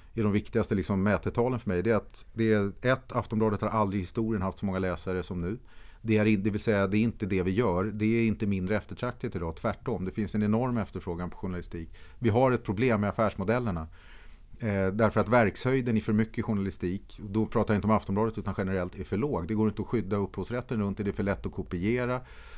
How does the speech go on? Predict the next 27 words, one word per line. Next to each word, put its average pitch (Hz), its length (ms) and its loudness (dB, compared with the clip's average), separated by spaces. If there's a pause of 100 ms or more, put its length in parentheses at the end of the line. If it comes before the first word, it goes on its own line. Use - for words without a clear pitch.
(140)
Eh, 107 140 0
du 98 140 2
vill 98 260 2
ut, 127 220 2
du 113 80 -2
vill 92 100 -6
få - 140 -4
spridning 117 540 0
snarare 104 360 2
än 98 60 0
att 98 120 -2
låsa 98 260 0
in 120 200 0
saker 104 300 -2
och - 80 -6
ting. 98 200 -2
Du 104 80 -2
får 107 180 0
ett - 60 -4
problem 104 360 -2
med 92 100 -2
betalmodellen 92 760 -2
när, 95 200 0
när 95 340 -2
informationen 92 600 -2
blir 90 100 -8
fri. 110 260 -4